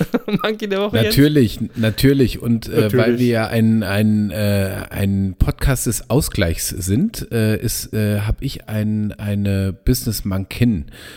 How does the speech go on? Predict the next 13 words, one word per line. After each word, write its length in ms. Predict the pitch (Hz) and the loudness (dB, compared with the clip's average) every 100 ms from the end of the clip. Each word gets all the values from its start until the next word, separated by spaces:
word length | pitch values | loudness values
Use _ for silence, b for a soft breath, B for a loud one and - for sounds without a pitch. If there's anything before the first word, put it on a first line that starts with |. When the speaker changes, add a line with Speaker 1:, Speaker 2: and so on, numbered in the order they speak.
| B | B
Speaker 1:
Ah, 160 | 190 170 | -6 0
sehr 140 | 95 | 2
Speaker 2:
ähm, 60 | 90 87 | 2 0
Speaker 1:
gut. 100 | 87 - - - - | -4 -10 -20 -20 -16
Speaker 2:
sozusagen. 640 | 104 92 - 95 90 113 123 | -6 -2 -2 0 0 0 -4
Ähm, 200 | 104 98 - | -2 -4 -4
und 140 | 113 101 | -8 -2
zwar 240 | 120 113 | -2 -2
Mackenzie 500 | 113 117 - 170 - | -4 -4 -2 -4 -2
Scott. 400 | 160 - - - - _ _ _ _ _ _ - | -6 -4 -4 -2 -4 _ _ _ _ _ _ -6
Ähm, 340 | 101 98 98 | -2 -2 -2
Speaker 1:
Kennen 140 | 160 135 | -2 -4
wir. 160 | 98 | -6